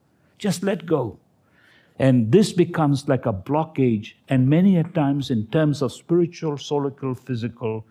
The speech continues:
mental, it just stagnates us, and we need to be careful. And I want to say this very importantly because you look into the Bible, and the Bible tells us so much of what would be God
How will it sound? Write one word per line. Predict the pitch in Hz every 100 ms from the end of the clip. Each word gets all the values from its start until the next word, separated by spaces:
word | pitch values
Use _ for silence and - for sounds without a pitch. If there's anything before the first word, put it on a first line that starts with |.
| _ _ _
mental, | 104 110 104 98 85 90 _ _ _ _
it | 135 123
just | - 131 - - _
stagnates | - - 165 170 165 127 113 92 -
us, | 98 -
and | 120 110
we | 127
need | 147 139
to |
be | 139
careful. | 135 151 151 131 107 90 73 - _ _ _ - - -
And | 156
I |
want | 196 220
to |
say | - 196 196
this | 165 117
very | 143 156 175 160
importantly | 123 - 175 147 113 87 117
because | 127 127 - 131 123 - _ _ _ _ _ _ _ _ _ _ - _ _ _ - _ -
you | 156 180
look | 226 226
into | 185
the | 151
Bible, | 117 139 160 160
and | 147
the | 123
Bible | 120 160 160
tells | 135 - 160 165 -
us | 135 -
so | - - - 175 170
much | 147 131 - - -
of | - 123 - 113
what | 135 135 -
would | 131 101 104
be | 117 113 113 _ _ _ 85 -
God | 147 175